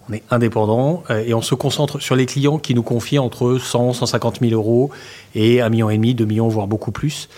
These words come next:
Donc, on est vraiment sur une clientèle dédiée, dite patrimoniale,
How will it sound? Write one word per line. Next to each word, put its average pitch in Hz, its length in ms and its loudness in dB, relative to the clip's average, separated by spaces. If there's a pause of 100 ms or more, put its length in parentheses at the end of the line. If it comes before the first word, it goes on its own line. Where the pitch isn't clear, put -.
(320)
Donc, 123 140 0
on 135 80 4
est 143 140 4
vraiment 147 360 0
sur 170 180 -2
une 131 120 0
clientèle 139 460 0 (120)
dédiée, 147 420 2
dite 131 220 -6
patrimoniale, 127 880 0